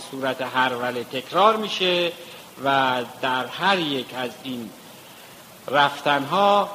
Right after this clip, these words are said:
موفقیتی حاصل نمیشه، تا اینکه در بار هفتم که بر می‌گرده نزد فرزندش اسماعیل،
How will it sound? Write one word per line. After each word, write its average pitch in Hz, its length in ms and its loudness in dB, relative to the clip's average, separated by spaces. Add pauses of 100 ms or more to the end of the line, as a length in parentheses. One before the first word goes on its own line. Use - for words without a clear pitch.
موفقیتی 143 800 2
حاصل 127 380 -2
نمیشه، 113 420 -10 (520)
تا 165 160 6
اینکه 143 440 0 (240)
در 147 200 4
بار 170 360 6
هفتم 127 480 -2
که 123 140 -8
بر 170 360 2
می‌گرده 117 580 -4
نزد 120 380 -8 (600)
فرزندش 113 920 -2
اسماعیل، 139 800 -2